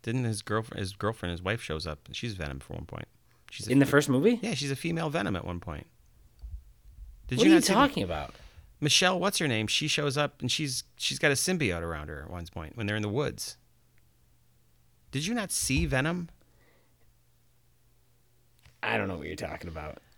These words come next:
Speaker 2: She-Venom. I don't remember there being a She-Venom. Michelle Williams.
Speaker 1: Yeah. There's a picture. Remember in the woods? She shows up as She-Venom, and she kisses him.
Speaker 2: Is it a dream sequence?
Speaker 1: No, it's a scene in the movie.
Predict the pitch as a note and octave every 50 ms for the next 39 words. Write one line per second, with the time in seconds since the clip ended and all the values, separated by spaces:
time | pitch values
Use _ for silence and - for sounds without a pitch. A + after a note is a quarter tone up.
0 | - _ _ _ _ _ _ _ _ _ _ _ _ _ _ _ _ _ - -
1 | _ _ _ _ _ - - _ _ _ _ _ _ _ _ _ _ - - -
2 | - - C#3 C3+ C3+ A#2+ G2 F2 E2+ E2 D#2+ D#2 E2 F#2 G#2+ G#2 D#2 F2 G2+ G2
3 | F#2+ F#2+ F#2 F2+ F2+ F2 F2+ E2+ E2 E2 - - F#2+ F2+ D#2+ - G#2+ - - -
4 | - - - _ _ _ _ _ _ _ _ _ _ - - - - A2 - -
5 | A#2 A#2+ D#3 F3 D#3+ A#2 F2+ E2+ E2 D#2+ F#2 A#2+ B2+ - - - - _ _ _
6 | _ - F3 F3 G#2 F#2 - - _ _ _ _ _ _ - D#3 D3 D#3 - -
7 | A3+ A3 - - - F#2+ E2 D#2 - _ _ _ _ _ _ _ _ _ - B2+
8 | B2 C3+ C3+ B2+ A#2 G#2 G2 A2+ A#2+ C3 C3+ C3 - - A#2+ - - A#2+ A#2 A2
9 | A#2 A#2+ - - G#2 - - - B2+ B2 A#2+ B2 B2 B2+ B2+ A#2 G#2 - - F2+
10 | - - - - B2 A#2+ - - B2+ B2+ C#3 C3+ C#3 C#3 - - _ - _ _
11 | _ _ _ _ _ _ _ _ _ _ _ _ _ _ _ _ _ - B2+ B2+
12 | C3 B2 A2+ G#2 G2+ A2 A2+ A#2+ C3+ C3+ - E3 E3 - G3 F#3+ F#3+ C4+ E4 F4
13 | F4 D4+ A3+ E3+ G3 - - E3+ - - - A#3+ B3 B3+ C4 B3+ B3+ B3 B3 A#3+
14 | B3 D#4 F#4+ F#4 E4 D#3 A#2+ G#2 F#2 G#2